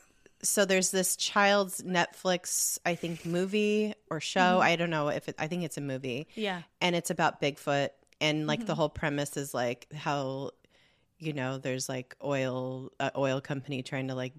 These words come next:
Speaker 1: build a pipeline or some shit. And it's just, like, very, like, of, of the time.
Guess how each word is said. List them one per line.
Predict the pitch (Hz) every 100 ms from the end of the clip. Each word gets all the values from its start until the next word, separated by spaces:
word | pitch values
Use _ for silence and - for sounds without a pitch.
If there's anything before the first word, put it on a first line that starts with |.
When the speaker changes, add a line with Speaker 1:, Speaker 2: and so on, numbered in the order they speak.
| -
Speaker 1:
build | 139 123
a |
pipeline | - 135 131 127 131
or |
some | 135 135
shit. | 131 135
And | 156 185
it's | 175
just, | 185 -
like, | 175 -
very, | 180 165 147 147 147
like, | 143 135 - _ -
of, | 165 147 - - _ - - - -
of | 214 185
the | 185
time. | - 180 156 147 147 151